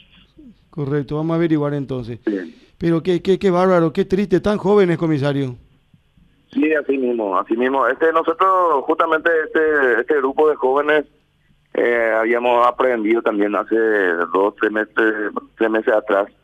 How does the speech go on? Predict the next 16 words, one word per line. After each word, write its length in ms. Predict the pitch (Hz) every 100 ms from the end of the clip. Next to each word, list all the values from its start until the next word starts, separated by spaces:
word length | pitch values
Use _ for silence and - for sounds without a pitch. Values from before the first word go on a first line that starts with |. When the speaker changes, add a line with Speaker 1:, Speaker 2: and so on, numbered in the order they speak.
| _ _ _ _
Speaker 2:
eh, 120 | 101 107
vendían 420 | 107 98 110 117
caramelos, 720 | 123 120 98 104 98 87 82
eh, 140 | 98
justamente 420 | 95 120 131 120 120
por 160 | 120
una 300 | 107 113 117
participación 720 | 117 110 127 120 120 - 104
también 580 | 107 101 101 101 98 95
en 220 | 98 98
despojo 380 | 98 - 98 104
de 60 | 104
pertenencia 580 | 117 - 92 95 104
dentro 240 | 92 87 107
del 100 | 95
colectivo. 560 | 117 107 - 90 82